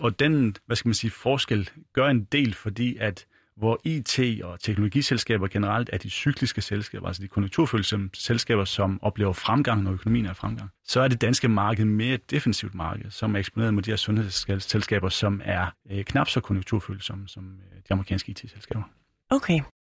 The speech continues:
Speaker 2: Så hvis man, hvad skal man være opmærksom på, når man så kigger på de forskellige markeder? Fordi nu overvejede jeg jo at gå ind på det amerikanske,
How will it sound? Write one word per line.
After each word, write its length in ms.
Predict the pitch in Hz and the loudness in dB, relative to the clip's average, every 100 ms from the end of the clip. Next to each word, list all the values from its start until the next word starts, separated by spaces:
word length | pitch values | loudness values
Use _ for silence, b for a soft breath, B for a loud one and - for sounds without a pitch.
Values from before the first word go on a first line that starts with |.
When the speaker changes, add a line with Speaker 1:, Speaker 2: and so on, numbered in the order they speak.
| _ | _
Speaker 2:
Så 100 | - | 0
hvis 220 | 208 220 226 | 4 4 4
man, 260 | 214 202 | 4 4
hvad 120 | 226 | 2
skal 140 | 262 254 | 0 2
man 160 | 240 | 2
være 100 | 202 | 2
opmærksom 400 | 185 196 262 233 | 2 2 0 0
på, 180 | 196 202 | 0 0
når 100 | 185 | 2
man 100 | 180 | 2
så 100 | 180 220 | 0 0
kigger 280 | - 294 233 | 2 4 2
på 120 | 190 | 0
de 100 | 170 | -2
forskellige 420 | 180 - 196 175 | -2 0 2 2
markeder? 500 | 165 160 170 185 165 | 4 2 2 0 -2
Fordi 420 | 170 175 175 185 - | -2 -2 -2 0 0
nu 100 | 233 | 2
overvejede 560 | - 247 285 220 165 180 | 4 4 4 2 2 2
jeg 100 | 175 | 2
jo 140 | 185 | 2
at 80 | 175 | 0
gå 80 | - | -2
ind 160 | 233 220 | -2 -2
på 100 | 190 | -2
det 60 | |
amerikanske, 720 | - 170 170 - 214 170 - | -2 -2 -2 0 0 0 -4